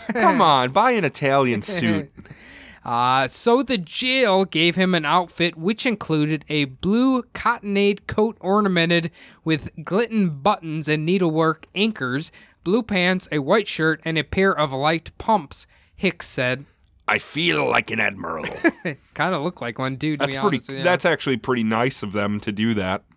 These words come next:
Speaker 1: I mean, they definitely don't give prisoners nice clothing now.
Speaker 2: No.
Speaker 1: Uh, they transported him to Bedloe Island and walked him up to the gallows.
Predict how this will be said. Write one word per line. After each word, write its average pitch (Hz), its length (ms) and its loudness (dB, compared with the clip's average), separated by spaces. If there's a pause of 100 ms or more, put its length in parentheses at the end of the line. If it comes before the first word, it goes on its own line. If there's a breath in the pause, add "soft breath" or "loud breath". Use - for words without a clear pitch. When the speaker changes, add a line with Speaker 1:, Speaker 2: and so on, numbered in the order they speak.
Speaker 1:
I 156 140 -6
mean, 170 240 0
they 156 140 0
definitely 190 400 0
don't 180 180 0
give 170 220 -2
prisoners 165 500 0
nice 156 260 0
clothing 147 440 -2
now. 135 360 -2
Speaker 2:
No. 104 260 -2 (460 soft breath)
Speaker 1:
Uh, 120 220 -2
they 151 160 0
transported 247 720 0
him 196 220 0
to 196 100 -2
Bedloe 156 400 0
Island 135 480 -2
and 147 240 -4
walked 160 300 2
him 175 100 0
up 170 140 -2
to 165 100 -2
the 147 80 -4
gallows. 156 580 0